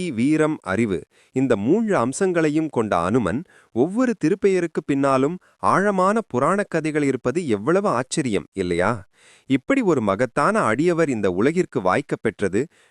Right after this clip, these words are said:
நமது பெரும் பேறு. அடுத்த காணொளியில் ராமாயணத்தில் அனுமன், ஒவ்வொரு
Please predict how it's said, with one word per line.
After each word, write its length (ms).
நமது 400
பெரும் 300
பேறு. 340
அடுத்த 500
காணொளியில் 560
ராமாயணத்தில் 920
அனுமன், 440
ஒவ்வொரு 340